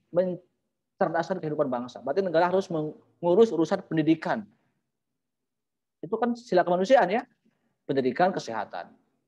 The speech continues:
Sila ketiga persatuan, bagaimana supaya tidak ada perpecahan,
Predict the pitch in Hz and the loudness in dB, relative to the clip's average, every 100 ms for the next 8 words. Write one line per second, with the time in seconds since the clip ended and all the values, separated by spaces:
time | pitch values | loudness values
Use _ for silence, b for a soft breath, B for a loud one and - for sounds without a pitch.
0 | _ _ _ - 247 240 247 269 247 226 | _ _ _ 2 4 4 4 4 4 0
1 | 226 269 262 214 196 190 233 254 214 196 | 2 4 2 4 2 2 0 -2 -2 2
2 | 196 208 220 - 185 180 185 185 175 180 | 6 6 6 2 2 4 4 0 -4 -4
3 | 147 185 190 | -4 0 -2